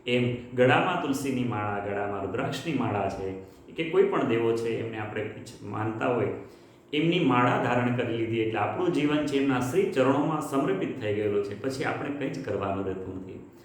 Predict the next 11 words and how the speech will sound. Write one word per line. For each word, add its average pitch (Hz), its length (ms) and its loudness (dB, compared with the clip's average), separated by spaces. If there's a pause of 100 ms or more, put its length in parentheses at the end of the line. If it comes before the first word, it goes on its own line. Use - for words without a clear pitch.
(140)
આપણે 147 260 -2
ફક્ત 160 320 -4
ભગવાનની, 127 640 2
દેવોની 127 460 4
અને 127 120 2
ગુરુની 147 520 -2
આજ્ઞા 107 340 -2
પ્રમાણે 107 380 0
ચાલવાનું 101 540 0
રહે 98 120 -2
છે. 98 320 -8